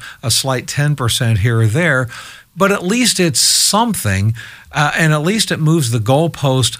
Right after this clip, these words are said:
a little bit, not as much as I'd like to, but at least it moves it a little bit. So maybe that becomes a new starting point for Republicans in the future to move it even more toward the center.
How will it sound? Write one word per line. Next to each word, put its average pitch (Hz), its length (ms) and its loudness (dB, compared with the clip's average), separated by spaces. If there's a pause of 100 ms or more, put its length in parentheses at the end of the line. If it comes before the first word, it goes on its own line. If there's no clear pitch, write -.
a 147 120 -2
little 165 360 2
bit, 110 280 0
not 131 260 2
as 113 160 2
much 135 240 0
as 110 100 0
I'd 113 140 2
like 202 300 0
to, 110 240 0
but 123 140 -2
at 139 100 -4
least 202 260 -4
it 151 80 -8
moves 160 300 -2
it 135 100 -2
a 135 40 -6
little 208 280 -4
bit. 127 240 -2
So - 160 -4
maybe 165 300 0
that 185 200 0
becomes 156 460 0
a 123 60 2
new 131 160 2
starting 131 460 2
point 127 300 -2
for 123 140 -6
Republicans 120 640 -2
in 120 60 -2
the 123 80 0
future 165 400 -4
to 113 120 -6
move 120 240 0
it 123 80 -2
even 120 240 0
more 139 280 0
toward 107 260 -2
the 92 100 -2
center. 101 400 0